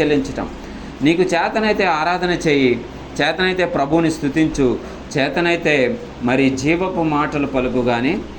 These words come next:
వ్యర్థమైన మాటలు దేవుని సన్నిధిలో మాట్లాడకూడదు. అందుకే దావీదు అంటా ఉన్నాడు, "చేస్తే స్తుతి చేయి,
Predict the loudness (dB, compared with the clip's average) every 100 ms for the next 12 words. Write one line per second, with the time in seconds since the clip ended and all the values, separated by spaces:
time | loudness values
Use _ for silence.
0 | -10 -4 -2 0 2 2 2 2 2 0
1 | 0 0 0 2 4 4 2 0 0 2
2 | 2 2 0 -2 -2 -2 -2 -2 -2 -4
3 | -6 -12 -12 -12 -4 -2 0 2 2 2
4 | -4 -4 -2 2 2 2 0 0 0 2
5 | 2 2 0 -2 -8 -14 -14 -12 -12 -14
6 | -14 -14 -14 -16 -16 -2 0 2 2 0
7 | 2 0 2 2 2 0